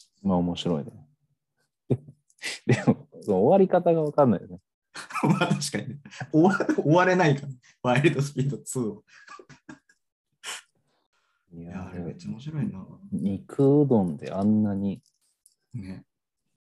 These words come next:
Speaker 1: 肉うどんです。
Speaker 2: いやー、そう、やっぱすごいね。今年、や、めっちゃ面白かったな、そう考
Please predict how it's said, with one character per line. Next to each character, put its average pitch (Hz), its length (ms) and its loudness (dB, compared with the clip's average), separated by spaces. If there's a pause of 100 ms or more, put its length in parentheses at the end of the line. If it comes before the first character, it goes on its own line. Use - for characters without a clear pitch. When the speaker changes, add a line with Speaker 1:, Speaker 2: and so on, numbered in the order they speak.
(300)
Speaker 1:
肉 104 460 0
う - 20 -4
ど 85 320 -6
ん - 20 -20
で - 140 -14
す。 - 340 -20 (840)
Speaker 2:
い 107 100 -4
や 101 120 -6
ー、 95 800 -6
そ 98 340 -10
う、 - 40 -10
や 95 80 -14
っ - 20 -20
ぱ - 120 -20
す - 200 -8
ご 175 180 0
い 156 60 2
ね。 98 260 0
今 104 140 -16
年、 151 500 -2 (240)
や、 107 60 -8
め 95 140 -10
っ 98 100 -18
ち - 100 -10
ゃ 160 40 -2
面 226 120 0
白 330 200 -8
か 208 120 -8
っ - 60 -14
た 190 80 -10
な、 175 80 -12
そ - 180 -10
う - 80 -12
考 110 100 -6